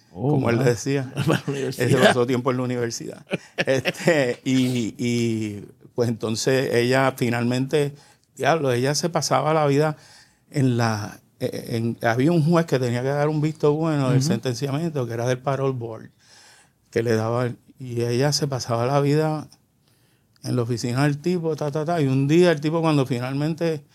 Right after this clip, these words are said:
Speaker 2: porque ella estaba desesperada, y el tipo, tú sabes, el,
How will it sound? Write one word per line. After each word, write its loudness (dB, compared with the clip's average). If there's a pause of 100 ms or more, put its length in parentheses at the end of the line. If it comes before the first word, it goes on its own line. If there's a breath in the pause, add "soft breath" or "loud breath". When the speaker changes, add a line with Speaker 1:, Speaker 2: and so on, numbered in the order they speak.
(160)
Speaker 2:
porque -4
ella 2
estaba 0
desesperada, -4 (840 soft breath)
y 2
el 0
tipo, 2
tú -4
sabes, 2
el, -2